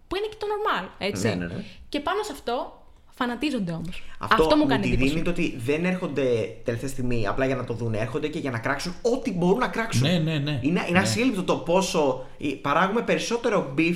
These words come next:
Speaker 2: και κράξιμο από αυτό που μπορούμε να καταναλώσουμε σαν χώρα. Και περισσότερη τοξικότητα, σίγουρα, αυτή μπορούμε να καταναλώσουμε.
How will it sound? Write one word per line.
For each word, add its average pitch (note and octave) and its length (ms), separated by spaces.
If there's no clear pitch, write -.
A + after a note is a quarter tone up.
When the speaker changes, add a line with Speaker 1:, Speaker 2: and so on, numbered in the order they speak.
Speaker 2:
και D3 100
κράξιμο D#3+ 460
από C#3 100
αυτό C3+ 120
που C#3 60
μπορούμε C3+ 260
να B2+ 60
καταναλώσουμε A2+ 680
σαν A2 160
χώρα. G#2 200
Και C3 160
περισσότερη C#3 540
τοξικότητα, - 720
σίγουρα, F2+ 540
αυτή - 160
μπορούμε G2+ 240
να G2+ 80
καταναλώσουμε. F#2+ 520